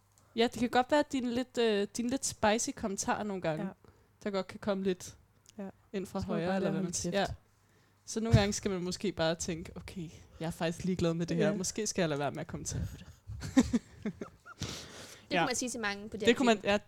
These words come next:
Speaker 1: til
Speaker 2: Ja, ja.
Speaker 3: Ja.
Speaker 1: blandt andet de to andre værter på programmet
Speaker 2: <laughs>
Speaker 1: i dag. Øhm.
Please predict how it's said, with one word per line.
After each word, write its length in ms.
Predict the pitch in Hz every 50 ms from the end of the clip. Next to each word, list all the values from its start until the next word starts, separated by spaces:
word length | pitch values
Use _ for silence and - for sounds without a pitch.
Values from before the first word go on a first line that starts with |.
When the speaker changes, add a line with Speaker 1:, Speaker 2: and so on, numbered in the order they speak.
| - - -
Speaker 1:
til 220 | - - 226 202 -
Speaker 2:
Ja, 100 | 202 208 220
ja. 180 | 202 180 175 180 - -
Speaker 3:
Ja. 100 | 139 156 - - - - - -
Speaker 1:
blandt 200 | - 196 185 190
andet 220 | 190 214 233 226
de 60 | - 208
to 220 | - - 233 185
andre 200 | 170 170 180 175
værter 220 | 160 160 165 190
på 120 | - - 175
programmet 480 | 170 - 208 220 - - - 320 -
Speaker 2:
<laughs> 0 |
Speaker 1:
i 260 | 294 277 214 - - -
dag. 2000 | - - - 262 - 381 302 311 - 349 330 330 339 - 320 302 - - - - - - - - - - - - - - - - - - 208 202 196 196 190 185
Øhm. 280 | 185 185 180 180 190